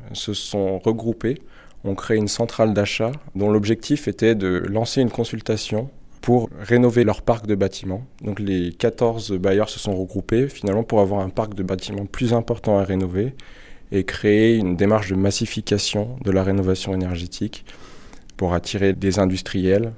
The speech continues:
à s'investir dans la rénovation énergétique. Les accords de Paris ont fixé des objectifs environnementaux, euh,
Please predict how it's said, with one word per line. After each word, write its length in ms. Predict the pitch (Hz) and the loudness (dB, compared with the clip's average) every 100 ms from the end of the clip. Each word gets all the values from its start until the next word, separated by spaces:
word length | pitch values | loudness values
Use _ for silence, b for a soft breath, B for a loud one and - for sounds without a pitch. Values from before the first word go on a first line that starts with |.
| - | -10
à 60 | 90 | -8
s'investir 640 | - 101 95 - - 101 | -2 2 2 0 0 0
dans 160 | 92 92 | 2 0
la 80 | 90 | 0
rénovation 480 | 92 92 92 - 92 | 0 -2 -2 -2 -2
énergétique. 640 | 90 85 85 - 101 - _ _ 110 | -2 -2 -4 -4 -6 -8 _ _ -2
Les 160 | 104 | 2
accords 240 | 113 127 117 | 4 4 4
de 100 | 110 | 4
Paris 380 | 107 110 123 | 6 6 4
ont 60 | 107 | 2
fixé 320 | - - 117 | -2 -8 -2
des 180 | 104 98 | 0 2
objectifs 540 | 95 95 - - - | 0 -2 -8 -12 -8
environnementaux, 840 | 107 101 104 107 107 104 - 110 107 | -6 0 4 4 4 2 2 4 4
euh, 220 | 95 98 | 2 -4